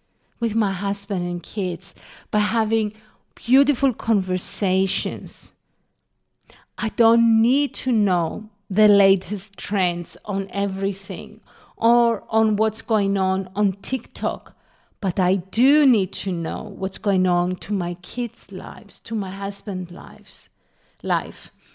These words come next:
I will exchange all the energy drainers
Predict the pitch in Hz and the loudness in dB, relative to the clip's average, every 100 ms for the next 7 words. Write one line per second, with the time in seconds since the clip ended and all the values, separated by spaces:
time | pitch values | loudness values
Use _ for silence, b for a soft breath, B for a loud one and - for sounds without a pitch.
0 | b b b b b _ 202 240 311 311 | b b b b b _ -4 0 2 2
1 | - - - 226 208 202 190 175 170 - | 0 -6 -4 -2 -2 0 -2 -4 -8 -14
2 | - b b - 247 294 254 226 262 254 | -18 b b -2 0 2 -2 -4 -2 -4
3 | - - 233 254 254 240 208 - 175 202 | -6 -4 0 0 -2 -4 -6 -6 -4 0
4 | 214 202 165 - 170 - | 2 0 -2 -8 -10 -12